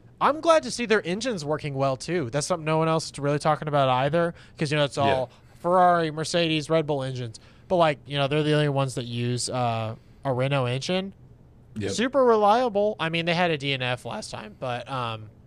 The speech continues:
Speaker 1: comparatively reliable. So I'm feeling pretty good about them. Like I said, I think
Speaker 2: I'm
Speaker 1: next
Speaker 2: excited to see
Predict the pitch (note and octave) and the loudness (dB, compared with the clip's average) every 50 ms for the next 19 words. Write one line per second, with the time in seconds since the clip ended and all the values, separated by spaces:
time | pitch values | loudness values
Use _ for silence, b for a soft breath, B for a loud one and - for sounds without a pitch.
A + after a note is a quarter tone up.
0 | - - - - - - - - - - - G3 - - - F#3+ G3 G3 G3 F#3 | -20 -20 -20 -20 -20 -20 -20 -20 -20 -10 -10 -8 -6 -2 0 2 2 2 2 0
1 | F3 E3+ C#3 D3 D#3+ D#3+ D#3+ D3+ D3+ C#3+ C#3 C#3 C#3 D3+ E3 D#3 C#3 C3 C3 D3 | 0 -2 -2 0 0 0 0 0 0 0 2 2 2 2 2 0 0 -2 -4 -6
2 | D3 - - - - - - - b b b b b b b b b b b b | -6 -10 -18 -20 -20 -20 -20 -20 b b b b b b b b b b b b
3 | - - - D3+ D3 D3 C#3 - - - - - - - - D3+ E3 G3 G3+ F#3+ | -6 -2 0 0 0 0 -4 -8 -18 -20 -20 -20 -20 -10 -6 -4 -2 -2 -4 -4
4 | - G#3 F#3+ F#3 F3 D#3+ - E3+ D3+ D3 C#3 C#3+ C#3 C3+ C3 C3+ B2+ A#2+ - C3+ | -4 -2 0 0 -2 0 -2 -2 -2 0 0 0 0 2 2 0 -2 0 -2 -4
5 | B2+ B2+ B2 B2 A#2+ A#2+ B B B B B B B B - - D#3+ D#3 D#3 D#3 | -4 -2 -2 -4 -4 -6 B B B B B B B B -6 -2 -2 0 0 0
6 | - - D3+ C#3 C3 C3 C3+ B2+ D3+ C3+ C#3+ C3+ C3+ C#3 C#3 C#3 C3+ B2+ A#2+ A#2 | 0 0 0 2 2 2 0 2 0 0 2 2 0 2 2 2 2 2 0 -4
7 | G#2+ G2+ - - G#2 G2 F#2+ F#2 F2+ - | -6 -8 -8 -6 -6 -6 -6 -6 -8 -10